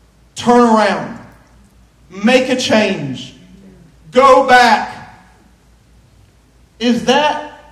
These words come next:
woman that's holding up the sign, that was good, right? Is that a good person or a bad person? How come we get so upset when we're convicted and corrected by the Holy Spirit, especially in church, to the point where we get offended and we leave?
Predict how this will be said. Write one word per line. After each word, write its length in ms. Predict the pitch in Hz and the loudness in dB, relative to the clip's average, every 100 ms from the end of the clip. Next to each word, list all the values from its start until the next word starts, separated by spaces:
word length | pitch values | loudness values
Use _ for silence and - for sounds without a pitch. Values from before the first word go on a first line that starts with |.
| _ _ _ 208 | _ _ _ -2
woman 420 | 254 220 202 190 | 0 0 -2 -8
that's 140 | 196 - | -12 -4
holding 260 | 214 220 | -4 -2
up 140 | 226 254 | -4 -4
the 60 | |
sign, 600 | 262 214 180 196 240 - - - - - - 226 - - - - - _ _ _ - | -4 -2 -2 -4 -8 -10 -20 -20 -20 -20 -20 -20 -20 -20 -20 -20 -20 _ _ _ -18
that 100 | 170 | -14
was 120 | 202 | -12
good, 140 | 180 165 | -12 -12
right? 160 | 175 - - - - - - - | -14 -16 -20 -20 -20 -20 -18 -4
Is 140 | 226 | 2
that 240 | 240 240 | 4 4
a 40 | 233 | 2
good 200 | 240 240 | -4 -2
person 300 | 247 247 226 | -2 -2 -4
or 100 | 202 | -4
a 40 | |
bad 280 | 196 175 170 | -4 -6 -6
person? 300 | 165 143 - - - - 190 - 220 214 233 180 - - - - | -12 -16 -18 -20 -20 -20 -20 -20 -20 -20 -18 -18 -20 -20 -20 -12
How 80 | 302 - | -12 -10
come 160 | 349 | -10
we 80 | 302 | -6
get 160 | 220 - | -8 -8
so 380 | - 262 247 240 | -8 -2 -2 -2
upset 360 | - 220 190 | -8 -6 -6
when 120 | 180 | -8
we're 100 | 185 | -12
convicted 600 | - 208 170 190 196 202 185 | -14 -14 -8 -8 -8 -10 -12
and 180 | 170 | -16
corrected 400 | 175 175 175 170 | -12 -10 -10 -10
by 120 | 160 156 | -12 -10
the 60 | |
Holy 280 | 147 160 160 | -12 -12 -12
Spirit, 300 | - 165 160 | -12 -12 -12
especially 520 | 147 - 180 160 160 | -12 -12 -14 -14 -18
in 140 | 160 165 | -18 -16
church, 260 | 160 160 - | -18 -18 -20
to 40 | |
the 80 | - | -20
point 200 | - 170 | -18 -16
where 80 | 165 | -16
we 80 | 165 | -12
get 160 | 175 | -12
offended 360 | 165 175 170 160 | -12 -14 -14 -14
and 120 | 160 | -14
we 80 | 151 | -14
leave? 420 | 151 143 - | -12 -12 -14